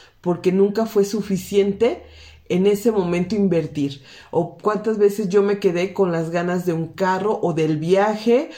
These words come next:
o de estudiar o de irme al extranjero porque en ese momento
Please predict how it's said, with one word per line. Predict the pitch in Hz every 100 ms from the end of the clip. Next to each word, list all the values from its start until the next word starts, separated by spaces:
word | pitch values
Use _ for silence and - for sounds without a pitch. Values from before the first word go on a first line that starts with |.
| - - -
o | 160 175 175
de | 180
estudiar | 170 - 190 170 185 196 190 214 330 - - -
o | - 180
de | 185
irme | 185 202
al | 190
extranjero | 185 - 175 160 160 202 202 220 330 359 - - - -
porque | 180 180 175 180
en | 175
ese | 196 196 226
momento | 202 175 175 190 208 202 226 269 339